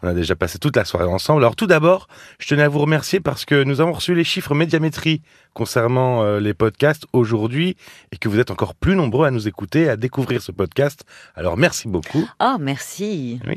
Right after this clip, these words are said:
Speaker 2: Ah
Speaker 1: et
Speaker 2: oui, merci beaucoup.
Speaker 1: ça fait toujours plaisir. Alors ce soir, il y a eu deux témoignages forts de Sophie et de Séverine.
Speaker 2: Oui.
Speaker 1: Et ces deux témoignages étaient centrés sur la relation mère-fille. C'est un sujet qu'on entend très fréquemment dans l'émission. Euh,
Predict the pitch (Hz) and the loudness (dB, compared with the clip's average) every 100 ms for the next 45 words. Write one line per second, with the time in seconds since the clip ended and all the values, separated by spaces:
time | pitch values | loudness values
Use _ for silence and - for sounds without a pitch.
0 | - 117 160 175 135 135 - 127 143 - | 0 2 2 -2 -6 -10 -10 -8 -8 -8
1 | 135 139 _ 113 156 135 156 - 85 78 | -10 -12 _ -8 -4 -4 -4 -4 -6 -4
2 | 78 104 143 - 175 202 196 160 135 143 | 0 2 2 2 2 4 4 2 0 2
3 | 165 - 160 139 123 - - 156 123 98 | 2 2 2 2 0 0 2 2 2 -2
4 | - 139 - 120 - 101 85 92 156 175 | -2 -2 -2 -4 -2 -2 0 0 0 -2
5 | - - 147 147 139 143 - 143 185 143 | -8 -10 -4 -2 0 -2 0 0 2 2
6 | 147 165 135 - 156 - _ - - - | 2 0 0 0 0 -2 _ -14 -4 0
7 | 160 - 175 127 113 113 139 120 160 147 | 2 0 0 2 2 4 0 0 0 0
8 | 127 - 90 78 71 _ - - - - | -2 -4 -8 -8 -12 _ -20 -20 -20 -20
9 | _ _ - - 165 156 151 240 160 139 | _ _ -10 0 0 0 -2 0 2 2
10 | - 143 - 220 - 175 151 135 120 107 | 2 -2 -2 -2 -2 0 0 0 0 -2
11 | 110 - 190 240 - - - - - 127 | -4 -4 -4 -6 -10 -20 -20 -18 -4 0
12 | 127 | 0